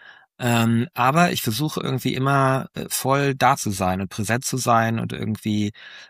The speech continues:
äh, jeden Moment mitzunehmen und das irgendwie, ähm, für mi-, und das ist für mich irgendwie, äh, wie ich lebe. Ist das der Sinn des Lebens?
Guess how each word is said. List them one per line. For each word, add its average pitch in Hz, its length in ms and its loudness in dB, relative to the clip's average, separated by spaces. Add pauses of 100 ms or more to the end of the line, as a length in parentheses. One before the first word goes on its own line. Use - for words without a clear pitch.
(140)
äh, 107 300 2
jeden 113 380 0
Moment 110 340 2
mitzunehmen 95 640 -2
und - 160 -8
das - 340 -6
irgendwie, 101 380 -6
ähm, 104 320 -4
für - 120 -8
mi-, 98 160 -6 (220)
und 113 120 2
das 117 120 4
ist 131 100 0
für - 80 0
mich 110 240 2
irgendwie, 101 540 0 (500)
äh, 101 420 0 (100)
wie - 220 -6
ich - 140 -4
lebe. 92 380 0 (540)
Ist - 260 -4
das 120 180 4
der 110 120 2
Sinn 110 220 0
des 135 180 0
Lebens? 110 460 0